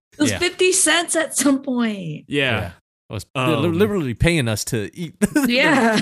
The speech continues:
Speaker 3: Yeah, like, they ordered too many, and they're
Speaker 2: Yeah.
Speaker 3: like, "We gotta get rid of these fast."
Speaker 1: Everywhere? Nationwide, though?
Speaker 3: Maybe. Um, the crispy chicken is, is fine. Like, I don't, I actually don't think I picked a,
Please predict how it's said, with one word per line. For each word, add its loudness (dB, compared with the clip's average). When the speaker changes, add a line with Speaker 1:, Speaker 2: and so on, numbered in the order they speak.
Speaker 3:
Yeah, 6
like, 4
they 6
ordered 2
too 0
many, -2
and -2
they're 0
Speaker 2:
Yeah. -2
Speaker 3:
like, -4
"We -4
gotta -4
get -6
rid -8
of -10
these -8
fast." -10
Speaker 1:
Everywhere? 0
Nationwide, 0
though? -10
Speaker 3:
Maybe. -2
Um, 0
the -2
crispy 0
chicken 0
is, -4
is -6
fine. -6
Like, -10
I 4
don't, 4
I 2
actually -2
don't -2
think -8
I -6
picked -10
a, -8